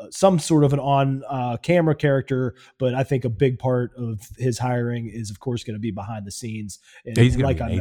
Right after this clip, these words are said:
Speaker 1: mentioned, yeah, Re-, Regal just has to be, uh, involved in professional wrestling if, if he's not gonna be retired.
Speaker 2: So it seems like Moxley and Danielson are gonna have a little crew with William Regal and potentially some other people that they're gonna bring in.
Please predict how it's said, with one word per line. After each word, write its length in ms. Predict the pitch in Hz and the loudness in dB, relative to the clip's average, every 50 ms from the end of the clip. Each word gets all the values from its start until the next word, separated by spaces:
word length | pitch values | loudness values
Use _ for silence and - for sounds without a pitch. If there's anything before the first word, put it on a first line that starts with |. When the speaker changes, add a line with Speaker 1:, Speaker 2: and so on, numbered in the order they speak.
| - | -2
Speaker 1:
mentioned, 300 | - - 113 107 104 95 _ - | -4 -6 -8 -8 -14 -16 _ -6
yeah, 220 | 147 143 113 107 101 | -4 -4 -4 -4 -6
Re-, 200 | 110 139 139 131 | -4 -2 -2 -2
Regal 320 | 113 135 143 131 120 127 110 | 0 0 0 0 0 -2 -6
just 160 | 107 107 - | -8 -10 -10
has 240 | - 120 113 110 - | -10 -8 -10 -10 -10
to 80 | - | -10
be, 340 | 104 95 110 107 104 101 - _ _ - - - - | -8 -6 -6 -6 -6 -8 -12 _ _ -20 -20 -18 -14
uh, 180 | 101 101 101 - - | -12 -10 -10 -8 -8
involved 400 | 117 120 107 117 117 113 98 104 | -8 -8 -6 -6 -6 -6 -6 -8
in 40 | 98 | -12
professional 500 | - - 101 - 123 104 - - 107 104 | -14 -14 -12 -10 -8 -8 -8 -8 -10 -8
wrestling 480 | 110 104 101 - - 107 104 101 101 87 78 | -8 -8 -10 -10 -12 -12 -14 -14 -16 -18 -18
if, 200 | 101 - - - | -18 -20 -18 -20
if 120 | 104 95 | -18 -14
he's 180 | - 107 98 95 | -12 -12 -12 -12
not 160 | 107 95 90 - | -14 -16 -16 -16
gonna 80 | 95 | -16
be 100 | 90 90 | -16 -16
retired. 440 | 85 82 _ - 95 82 71 - _ _ _ _ _ _ _ _ _ _ _ _ _ - - - - - _ | -18 -18 _ -20 -18 -18 -18 -20 _ _ _ _ _ _ _ _ _ _ _ _ _ -20 -20 -20 -20 -20 _
Speaker 2:
So 300 | - - - 160 151 147 | -2 2 2 2 2 2
it 100 | 139 - | -2 -4
seems 460 | - - 175 208 220 208 196 165 117 | -6 -2 -2 -2 0 -2 -4 -4 -6
like 240 | 123 131 131 131 - | -8 -8 -8 -10 -8
Moxley 680 | 107 113 117 127 139 135 - - - 131 127 123 120 120 | -8 -6 -6 -6 -4 0 0 0 0 0 -8 -8 -8 -6
and 100 | 110 98 | -6 -6
Danielson 540 | 90 113 117 117 117 110 98 - - 107 107 | -6 -6 -8 -10 -12 -12 -12 -12 -12 -12 -12
are 60 | 101 | -12
gonna 200 | 95 92 104 101 | -12 -10 -10 -10
have 140 | 95 104 104 101 | -10 -10 -10 -10
a 40 | |
little 240 | 101 104 107 98 90 | -8 -6 -4 -4 -4
crew 440 | - - - - - 120 117 117 117 | -6 -8 -12 -6 -2 0 0 0 0
with 300 | 113 110 107 98 78 - | -2 -4 -4 -4 2 2
William 360 | - 110 113 113 110 98 92 | 2 2 2 -4 -4 -6 -6
Regal 520 | 95 98 107 110 104 104 113 113 110 110 104 | -6 -4 -4 -4 -4 -4 -6 -6 -6 -6 -6
and 120 | 98 78 | -6 -6
potentially 560 | - 76 - - 117 101 - - - 107 104 92 | -2 4 4 4 4 4 -4 -8 -8 -8 -10 -12
some 180 | - - 98 | -12 -12 -12
other 160 | 95 92 95 | -12 -12 -12
people 300 | 82 - 104 104 95 107 | -6 -2 -2 -2 -2 -4
that 160 | 95 98 95 - | -8 -8 -10 -10
they're 100 | 90 85 | -12 -16
gonna 180 | 82 90 87 | -14 -14 -16
bring 340 | 80 73 85 82 90 90 95 | -16 -16 -14 -14 -12 -10 -8
in. 260 | 98 104 107 107 101 | -4 -2 -2 -4 -4